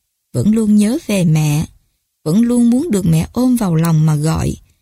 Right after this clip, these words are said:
Con trai của mẹ. Chỉ bấy nhiêu thôi, cũng đủ làm cho con hạnh phúc lắm rồi. Cái hạnh phúc mà con ao ước bấy lâu.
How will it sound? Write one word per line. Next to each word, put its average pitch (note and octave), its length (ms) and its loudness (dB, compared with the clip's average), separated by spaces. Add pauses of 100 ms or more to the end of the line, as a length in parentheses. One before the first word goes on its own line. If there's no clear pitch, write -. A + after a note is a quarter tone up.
(280)
Con A#3 200 -2
trai G#3+ 320 -2
của F3+ 140 -6
mẹ. F3+ 420 0 (960)
Chỉ D#3+ 160 0
bấy E3+ 200 -2
nhiêu A3+ 300 0
thôi, G3+ 340 -4 (340)
cũng A3+ 200 0
đủ F#3+ 120 0
làm G3 280 0
cho B3 120 -2
con B3 200 -4
hạnh A3+ 220 -4
phúc - 220 -6
lắm C#4+ 240 -4
rồi. F3+ 380 -2 (540)
Cái D4 100 -2
hạnh F3 220 -2
phúc D4+ 300 -4
mà E3 140 -4
con A#3+ 260 -4
ao B3 200 -4
ước C4 280 -6
bấy A3 200 -2
lâu. A#3+ 320 -4